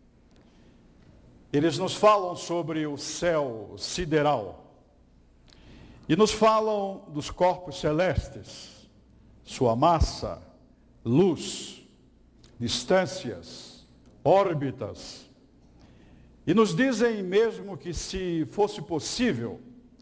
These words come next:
subir em um raio de luz, a viagem até a Lua seria em mais ou menos um segundo. No próximo programa,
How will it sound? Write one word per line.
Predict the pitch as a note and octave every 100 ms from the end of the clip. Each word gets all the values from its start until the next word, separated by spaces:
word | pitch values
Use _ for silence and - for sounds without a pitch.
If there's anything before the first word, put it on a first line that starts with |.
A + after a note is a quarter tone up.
| - - - - - - - - - - - - - - -
subir | - A3+ G#3 F#3+ C4+ B3+ - - - - - -
em | - G#3
um | G3+
raio | D3+ G3+ G#3+ F#3+
de | F3+
luz, | F#3+ A#3 A#3+ - - - - - _ _ - - - - -
a | D3
viagem | D#3 G#3 A#3 A#3 G3+ G#3 G3 F3 -
até | E3 E3 G3+ G3
a | E3+
Lua | F#3 G#3+ F3+ E3+ - - - _ _ _ -
seria | - F3+ F3 G3 F#3+ F3+ F3 E3+ D3+ - - - E3+
em | F3
mais | E3+ C#3+
ou | D3+
menos | D3 E3 D3+ C3 -
um | F3
segundo. | F3 - C#3 C#3 G2+ - - - _ _ _ _ - _ _ _ _ - - - - - - - - - - - - - - - - - - -
No | F#3
próximo | B3+ C#4 A#3+ A#3+
programa, | G3+ F#3 E3+ D#3 A2+